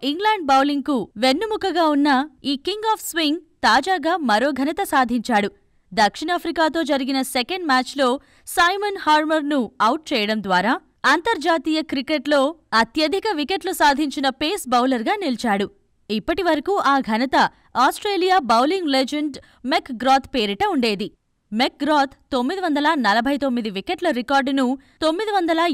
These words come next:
యాభై ఒక్క వికెట్లతో జిమ్మీ దానిని తుడిచిపెట్టేశాడు. అతడు సాధించిన మొత్తం తొమ్మిది వందల యాభై ఒక్క అంతర్జాతీయ వికెట్లలో టెస్టుల ద్వారా ఆరు వందల అరవై నాలుగు,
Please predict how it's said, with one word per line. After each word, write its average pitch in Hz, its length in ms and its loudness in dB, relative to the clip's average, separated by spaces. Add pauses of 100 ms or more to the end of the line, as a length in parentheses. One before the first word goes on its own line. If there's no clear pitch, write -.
యాభై 269 360 2
ఒక్క 302 180 -4
వికెట్లతో 277 840 -2 (180)
జిమ్మీ 349 360 -2
దానిని 330 340 0
తుడిచిపెట్టేశాడు. 240 920 -2 (400)
అతడు 302 260 2
సాధించిన 339 640 0
మొత్తం 254 420 -2
తొమ్మిది 320 340 -2
వందల 339 300 0
యాభై 240 440 0
ఒక్క 294 180 -4
అంతర్జాతీయ 302 760 -2
వికెట్లలో 262 680 0 (160)
టెస్టుల 403 380 -2
ద్వారా 277 460 2 (180)
ఆరు 294 240 2
వందల 285 460 0
అరవై 247 340 0
నాలుగు, 233 440 0